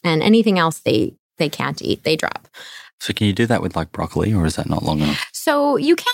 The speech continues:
Speaker 1: do it with broccoli 'cause broccoli actually has a natural handle on it. So you can provide a big hunk of broccoli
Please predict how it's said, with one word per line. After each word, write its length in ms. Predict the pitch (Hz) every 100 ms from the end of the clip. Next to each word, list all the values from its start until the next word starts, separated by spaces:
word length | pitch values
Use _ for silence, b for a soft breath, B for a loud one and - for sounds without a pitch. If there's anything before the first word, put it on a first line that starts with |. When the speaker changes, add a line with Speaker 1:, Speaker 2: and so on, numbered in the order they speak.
| 381
Speaker 1:
do 80 | 185
it 40 |
with 140 | 190 214
broccoli 300 | 185 - 202
'cause 140 | 208
broccoli 400 | 190 240 262 247
actually 540 | 190 185 - 190 175 180
has 440 | 185 175 175 175 -
a 600 | 185 165 156 - 104 104
natural 440 | - 175 165 - 180
handle 400 | 175 254 233 -
on 220 | - -
it. 180 | - -
So 380 | - 180 160 156
you 160 | 160
can 180 | 165 165
provide 540 | - 165 160 160 165 -
a 60 | 160
big 280 | 156 160
hunk 320 | 160 - 160 160
of 100 | 156
broccoli 640 | 151 165 - 214 254